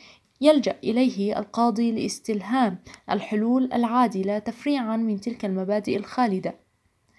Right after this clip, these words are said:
ويسمى القانون الطبيعي الثانوي أو التطبيقي، وهو ما يطلق عليه أيضًا بقواعد العدالة، أو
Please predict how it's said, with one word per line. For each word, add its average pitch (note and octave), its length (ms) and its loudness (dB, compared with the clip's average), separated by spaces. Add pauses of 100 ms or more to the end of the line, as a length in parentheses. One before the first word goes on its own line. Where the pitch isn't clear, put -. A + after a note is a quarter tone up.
(240)
ويسمى A3 480 2
القانون G3+ 440 -2
الطبيعي G3 680 -4
الثانوي G#3 600 -4
أو - 120 -6
التطبيقي، A#3 680 -4 (480)
وهو C#4 380 10
ما B3 140 6
يطلق B3+ 400 0
عليه G#3+ 460 2
أيضًا A3+ 220 0
بقواعد G3+ 640 -2
العدالة، F#3+ 540 -2 (600)
أو G#3+ 260 6